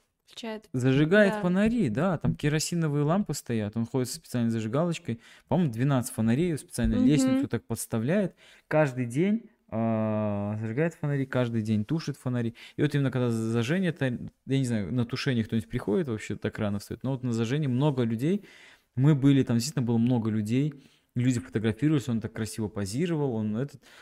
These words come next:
Speaker 2: а, всё это делал, но последние фонари уже до них не доходил, он когда последний свой зажёг, как бы,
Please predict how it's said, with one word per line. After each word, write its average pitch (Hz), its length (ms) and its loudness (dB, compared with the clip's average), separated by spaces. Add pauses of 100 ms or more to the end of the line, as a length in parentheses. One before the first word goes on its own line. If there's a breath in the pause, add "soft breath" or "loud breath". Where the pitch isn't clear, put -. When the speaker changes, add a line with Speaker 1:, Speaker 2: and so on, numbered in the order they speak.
(160 loud breath)
Speaker 2:
а, 107 360 4
всё 117 120 2
это 107 120 -2
делал, 143 160 4
но 127 160 4
последние 139 400 -2
фонари 123 300 -2
уже 110 160 0
до 110 100 2
них 110 280 0
не 113 100 0
доходил, 123 340 -2
он 110 80 -2
когда 107 160 -6
последний 120 360 -4
свой 104 160 -8
зажёг, 110 240 -4
как 98 80 -10
бы, 95 80 -8